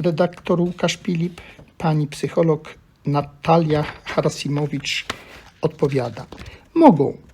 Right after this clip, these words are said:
bo też są ludźmi i mają swoje traumy. Rozumiem psychoterapeutkę, która po poronieniu nie będzie chciała przyjmować pacjentek z tematami okołociążowymi. To profesjonalne.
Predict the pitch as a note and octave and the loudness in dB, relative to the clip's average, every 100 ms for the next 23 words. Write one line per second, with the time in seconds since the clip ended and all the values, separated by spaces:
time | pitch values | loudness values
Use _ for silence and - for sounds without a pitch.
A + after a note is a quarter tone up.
0 | - D4 D4+ - F3 D3+ D3 C3+ D3 D3+ | -4 0 0 4 4 6 2 0 -2 0
1 | E3 D#3+ D#3 D3 - C#3 C3+ - B2 A2+ | 2 4 4 0 2 0 0 -2 -4 -4
2 | A2+ - _ _ - _ _ F#3 B3 B3 | -8 -14 _ _ -20 _ _ 2 8 10
3 | F3+ - F3 E3+ - D#3+ D3 F#3 G3+ - | 8 4 0 0 2 2 4 4 2 0
4 | G#3 F#3+ E3 - B3 A#3+ E3 D#3 E3+ F3+ | 0 0 -2 0 0 4 4 4 4 6
5 | E3+ F3+ G#3+ G3+ G#3 - - - F#3+ G#3 | 8 8 10 8 6 2 -8 0 4 8
6 | C4 A#3 - F3+ E3 - D#3+ D3 - D3+ | 8 6 4 2 4 2 2 2 0 -2
7 | - G3+ G3 G3 F#3 - - - G#3 G3 | 2 4 4 4 -2 -2 -8 2 4 6
8 | F3+ E3 D#3+ D#3 D#3+ - - - _ - | 4 2 2 2 -2 -6 -20 -20 _ 0
9 | F3+ F3+ D#3+ - D3+ C3+ C#3 - A2+ A2 | 4 6 6 4 -2 0 -2 -2 -6 -8
10 | A2+ _ _ _ - - _ - G#3+ - | -14 _ _ _ -20 -20 _ 0 4 4
11 | E3+ E3 - C#3 B2+ A#2+ F3 | 2 0 -2 -4 -4 -2 -2